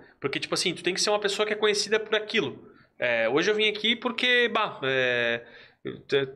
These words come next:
tem um trabalho relevante no meio ambiente, no, sei lá, no, no aspecto social e tal,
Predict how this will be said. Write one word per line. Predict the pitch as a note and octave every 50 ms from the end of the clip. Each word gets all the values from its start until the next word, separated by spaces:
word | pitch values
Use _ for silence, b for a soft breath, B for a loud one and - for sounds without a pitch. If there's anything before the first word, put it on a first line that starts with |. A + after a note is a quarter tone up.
| - - _
tem | - D#3+ E3 E3 D#3+
um | D3+ C3+
trabalho | - D#3 D3+ D3 D3+ D3+ D3+ C3+
relevante | C3 D3+ D#3 D#3 C#3+ D3+ D#3 D3+ D3+
no | D3+
meio | D3 D3+ D3+
ambiente, | D3+ C#3+ C#3 D3 D#3+ F#3 G#3+ G#3 - - A#3 A#3 A3+ A3+ A3 G3+
no, | E3 C#3+ C#3+ C#3+ D3 C#3+ C#3+ C3+
sei | C3+ -
lá, | E3 D#3 C3+ C3
no, | C3 C3 C3 C3 B2+ B2+ B2+ B2 B2 B2
no | B2+ C3+
aspecto | C3 - - D3 - -
social | - D3+ - - - D3 D3+ F3+ G#3+ G#3+
e | -
tal, | - E3 F3+ A3 G#3+ B